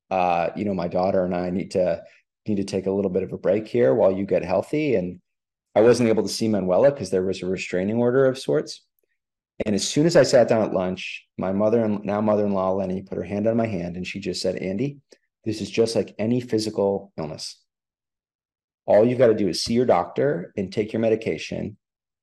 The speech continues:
And if you do, and Manuela still wants to be with you, then you have my blessing. But if you don't,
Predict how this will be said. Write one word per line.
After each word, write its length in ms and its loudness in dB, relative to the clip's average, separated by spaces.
And 80 0
if 120 -2
you 120 2
do, 520 2
and 260 6
Manuela 380 6
still 220 4
wants 260 2
to 60 -8
be 160 0
with 200 -2
you, 220 -2
then 200 -4
you 100 -4
have 240 -2
my 100 -4
blessing. 480 -6
But 220 6
if 160 2
you 80 6
don't, 500 6